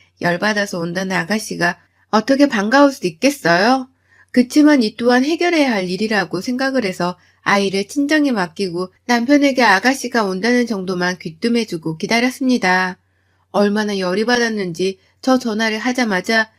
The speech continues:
그 당일에 저희 집으로 왔거든요. 아가씨, 정확히 말해줄게요. 아가씨는 솔직히 안다고 하지만 어머님이 저 시집살이 얼마나 시켰는지 모르실 거예요. 저번에도 연을 끊었지만 어머님 사고로 저희가 돌봐드렸죠?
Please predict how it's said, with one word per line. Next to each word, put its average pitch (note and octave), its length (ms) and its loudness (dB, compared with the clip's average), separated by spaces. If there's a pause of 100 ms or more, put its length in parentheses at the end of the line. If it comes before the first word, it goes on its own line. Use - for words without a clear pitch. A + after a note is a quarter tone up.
(180)
그 C4 160 2
당일에 G#3+ 460 2
저희 G3 280 0
집으로 F#3+ 280 -2
왔거든요. F#3+ 880 -2 (720)
아가씨, G3+ 800 -2
정확히 B3 400 -4
말해줄게요. G3+ 1040 -2 (400)
아가씨는 B3 520 0
솔직히 D#4+ 440 -2
안다고 A#3 440 0
하지만 F#3 440 -4 (340)
어머님이 G3+ 540 -4
저 F#3 200 -4
시집살이 D4 500 -2
얼마나 F#3+ 360 -6
시켰는지 D4 540 -2
모르실 G#3+ 440 -6
거예요. G#3 640 0 (480)
저번에도 A#3 520 -2
연을 G3 320 -4
끊었지만 G3 640 -4 (300)
어머님 A3 420 -4
사고로 D#4+ 400 -2
저희가 F#3+ 360 -8
돌봐드렸죠? A3 920 -2